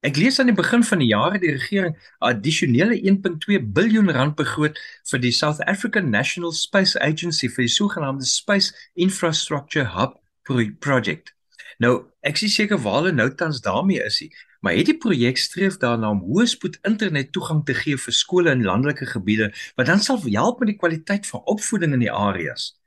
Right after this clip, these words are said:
En ons moet sulke aksies bly warm hou, sodat daar prototipes kan kom vir gesonde en goeie onderwys. Die vraag is dus,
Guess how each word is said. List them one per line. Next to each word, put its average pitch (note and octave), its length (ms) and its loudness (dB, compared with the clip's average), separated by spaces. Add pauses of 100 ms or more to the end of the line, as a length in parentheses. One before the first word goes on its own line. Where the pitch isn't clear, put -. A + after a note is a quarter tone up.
(280)
En E3 120 0
ons G3+ 180 2
moet B3+ 120 0
sulke B3 200 -2
aksies F3+ 480 -4
bly C3 220 2 (200)
warm D3+ 360 4
hou, E2+ 160 -2 (260)
sodat G3+ 380 0
daar C3 220 -2 (120)
prototipes A3+ 720 0
kan C#3 240 -6
kom C#3 220 -2
vir A#2+ 140 -6
gesonde D3 580 2 (260)
en C3 220 2
goeie C#3+ 480 0 (240)
onderwys. A2 640 0 (640)
Die A2+ 140 -2
vraag E3+ 340 0
is A#2 160 -2
dus, F#2 220 -2